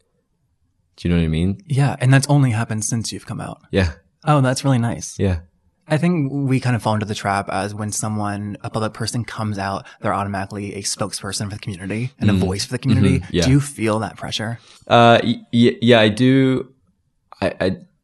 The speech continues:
Speaker 1: like, instantly people were, you know, with the questions people were asking me and,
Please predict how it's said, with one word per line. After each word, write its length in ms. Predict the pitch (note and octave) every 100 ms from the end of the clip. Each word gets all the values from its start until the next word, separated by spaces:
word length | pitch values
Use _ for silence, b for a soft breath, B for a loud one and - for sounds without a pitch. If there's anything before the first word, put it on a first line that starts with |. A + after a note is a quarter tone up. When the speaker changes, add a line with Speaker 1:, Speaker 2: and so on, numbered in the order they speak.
| _ G2+
Speaker 1:
like, 200 | G2 -
instantly 680 | B2 B2 - F#2+ F#2 E2+ - _ _ _ _ _ _
people 640 | - F2+ F2+ E2+ E2 -
were, 280 | E2 E2 -
you 100 | -
know, 80 | F#2
with 140 | E2+ E2+
the 60 |
questions 380 | - G#2 - F2+
people 160 | F#2 F2
were 80 |
asking 400 | D#2+ E2+ - E2+
me 240 | E2+ E2 E2
and, 260 | D#2+ D#2+